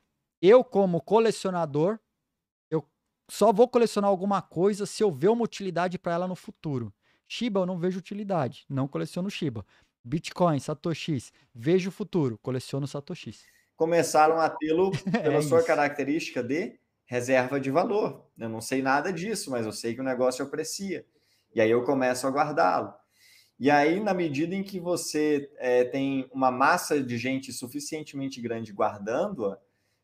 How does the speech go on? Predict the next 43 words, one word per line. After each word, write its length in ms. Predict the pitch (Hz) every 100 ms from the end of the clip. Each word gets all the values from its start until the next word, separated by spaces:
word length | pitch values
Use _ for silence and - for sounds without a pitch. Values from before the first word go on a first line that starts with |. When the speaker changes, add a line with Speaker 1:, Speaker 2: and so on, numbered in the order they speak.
| _
Speaker 2:
você 400 | 113 135 143 160
começa 460 | 151 147 139 139 143
a 40 |
ter 220 | - 131
uma 720 | 143 147 147 147 143 139 - -
demanda 600 | 131 139 120 120 143 170
Speaker 1:
Isso, 60 |
o 60 | 165
Speaker 2:
nascente 400 | 165 147 - 120
Speaker 1:
Diego 200 | 135 156
tá 100 | 170
Speaker 2:
que 60 | -
Speaker 1:
falando 160 | 170
com 40 | 143
o 40 |
Speaker 2:
começa 220 | 113 117
aos 60 | 156
Speaker 1:
público 240 | 156 -
em 20 |
Speaker 2:
pouquinhos 200 | 160 160
Speaker 1:
geral, 240 | 120 123 131
Speaker 2:
de 60 |
gente 80 | 131
Speaker 1:
tá, 60 | 131
tá 60 |
sendo 160 | 127 139
Speaker 2:
querendo 300 | 127 139 156
Speaker 1:
didático, 120 | 165
né? 120 | 160
Speaker 2:
transacioná-la, 600 | 123 127 196 208 190 180 131
Speaker 1:
Não 80 |
tá 100 | 127
sendo 180 | 156 160
Speaker 2:
né? 60 | 139
Speaker 1:
técnico. 520 | - 135 151 104 -
Speaker 2:
Ou 180 | 127 165
porque 300 | 165 139 143
começa 420 | 139 131 123 131
Speaker 1:
Tá 80 | 139
Speaker 2:
a 20 | 120
Speaker 1:
sendo 100 | 127
Speaker 2:
receber 540 | 135 151 120 131 147
Speaker 1:
didático. 180 | 117 113